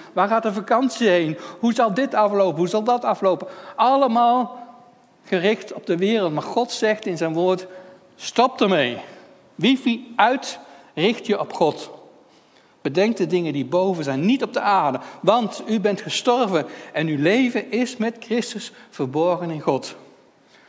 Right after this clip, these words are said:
Wanneer Christus geopenbaard zal worden, die ons leven is, dan zult u ook met hem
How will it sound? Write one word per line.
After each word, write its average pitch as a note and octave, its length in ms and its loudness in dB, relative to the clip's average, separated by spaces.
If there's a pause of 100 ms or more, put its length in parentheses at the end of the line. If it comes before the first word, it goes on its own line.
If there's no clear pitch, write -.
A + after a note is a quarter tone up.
(340)
Wanneer F3 260 2
Christus C4+ 400 0
geopenbaard G#3 800 0
zal G3 160 0
worden, F#3 320 2
die D3+ 160 -4
ons F#3+ 160 -4
leven F3 420 0
is, E3 180 -6 (280)
dan C3+ 140 -6
zult D3+ 320 -4
u G3+ 220 -2
ook F3+ 160 -4
met C3+ 180 -8
hem F3+ 240 -2